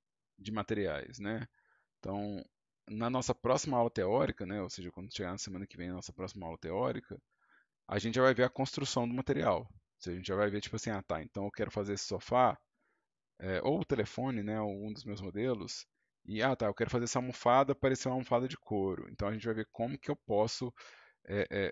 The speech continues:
criar essa, essa, essa almofada, criar, tipo, o controle de cor, controle de brilho,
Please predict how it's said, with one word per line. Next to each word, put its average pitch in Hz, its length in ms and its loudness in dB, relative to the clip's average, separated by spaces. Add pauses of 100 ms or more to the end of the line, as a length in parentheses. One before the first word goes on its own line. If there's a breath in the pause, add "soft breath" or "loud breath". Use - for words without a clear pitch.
(160)
criar 113 560 6
essa, 120 240 0 (100)
essa, 104 260 -2 (920)
essa - 200 -10
almofada, 101 720 -2
criar, 107 560 4
tipo, - 380 -6 (500 loud breath)
o 92 100 -16
controle 104 380 -4
de 98 120 -8
cor, 104 560 2
controle 92 380 -8
de 101 120 -8
brilho, 98 880 -2